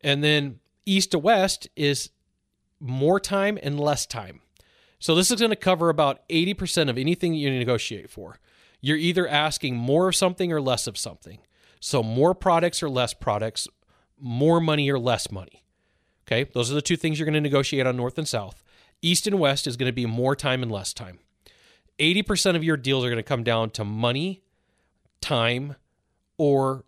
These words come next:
more or less of something. Those are the six things it's gonna cover. It's not very much more for anything. And so, like, I really wanna give you the simplified view of negotiation.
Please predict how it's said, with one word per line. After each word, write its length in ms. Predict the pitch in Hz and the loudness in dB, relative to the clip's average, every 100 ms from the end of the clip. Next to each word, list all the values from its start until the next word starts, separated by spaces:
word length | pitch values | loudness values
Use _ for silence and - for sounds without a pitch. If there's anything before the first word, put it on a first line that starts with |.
| _ | _
more 600 | 135 135 151 147 160 151 | -6 0 4 4 4 2
or 160 | - 131 | -2 -2
less 320 | 123 123 - | 2 0 0
of 100 | 104 | -4
something. 460 | - 107 95 92 - - | -4 -6 -10 -18 -14 -4
Those 180 | - 147 | -4 -2
are 40 | |
the 100 | 131 | -2
six 320 | - - 190 | 0 0 -2
things 200 | - 180 | 0 -2
it's 100 | 170 | -2
gonna 160 | 180 165 | -4 -4
cover. 420 | - 170 160 170 _ _ _ _ - | -2 -2 0 -4 _ _ _ _ -10
It's 220 | 127 117 | -8 -6
not 360 | 135 151 175 | -2 0 0
very 220 | 147 170 165 | 0 0 2
much 220 | 160 - | -2 -2
more 240 | 147 156 | 0 0
for 160 | - 139 | 0 2
anything. 380 | 196 175 113 110 | 2 0 -4 -6
And 80 | - | -2
so, 100 | 135 | 0
like, 160 | 127 | 0
I 100 | 135 | 0
really 260 | 139 180 202 | 2 4 6
wanna 200 | 156 151 | 4 2
give 260 | 123 151 | 0 -2
you 220 | 143 131 120 - - _ | 0 -2 -2 -10 -20 _
the 80 | 127 | 0
simplified 800 | - - 196 180 165 170 143 120 | 2 2 2 0 0 2 2 -2
view 340 | 135 185 139 | -2 0 2
of 160 | 131 123 | 0 -2
negotiation. 800 | 131 127 131 - 139 147 - - | -2 0 0 0 0 0 -4 -10